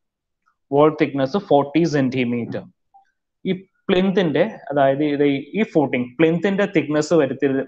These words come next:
കൊടുത്തിരിക്കുന്നത് ഫിഫ്റ്റി സെന്റിമീറ്റർ ആണ്. Thickness അല്ല, breadth, plinth-ിന്റെ breadth fifty centimeter. അപ്പൊ ഈ wall-ിന്റെ പുറത്തേക്ക് എത്ര സെന്റിമീറ്റർ ആ projection വരുന്നത്? wall-ിന്റെ breadth forty centimeter,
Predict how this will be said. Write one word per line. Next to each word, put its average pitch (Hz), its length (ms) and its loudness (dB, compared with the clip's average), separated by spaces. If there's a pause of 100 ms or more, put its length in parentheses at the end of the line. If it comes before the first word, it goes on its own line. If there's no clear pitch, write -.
(140)
കൊടുത്തിരിക്കുന്നത് 147 640 0
ഫിഫ്റ്റി 180 440 0
സെന്റിമീറ്റർ 131 600 -2
ആണ്. 113 200 -6
Thickness 160 260 -4
അല്ല, 156 140 2
breadth, 165 420 2
plinth-ിന്റെ 156 600 0
breadth 135 380 0
fifty 190 380 2
centimeter. 120 680 -4
അപ്പൊ - 760 -6
ഈ 170 40 6
wall-ിന്റെ 160 720 4
പുറത്തേക്ക് 151 420 0
എത്ര 147 220 -2
സെന്റിമീറ്റർ 139 640 0
ആ 123 40 2
projection 120 560 -4
വരുന്നത്? 117 420 0 (1800)
wall-ിന്റെ 156 460 4
breadth 156 420 0
forty 143 380 4
centimeter, 127 840 -2